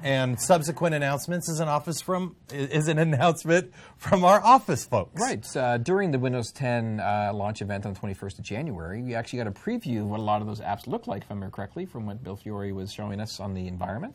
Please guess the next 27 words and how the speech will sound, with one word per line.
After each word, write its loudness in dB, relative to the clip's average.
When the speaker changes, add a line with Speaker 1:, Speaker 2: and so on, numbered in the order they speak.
Speaker 1:
Mm-hmm. -2
Speaker 2:
Uh, 4
but 0
they 2
weren't 0
available 2
with 0
the -2
initial -2
release, -2
uh, 4
until 4
just -2
now. 0
And -4
so, 0
um, 2
they -2
now 2
have 0
actually -2
made -2
a -4
post -6
on -6
the -6
Office -6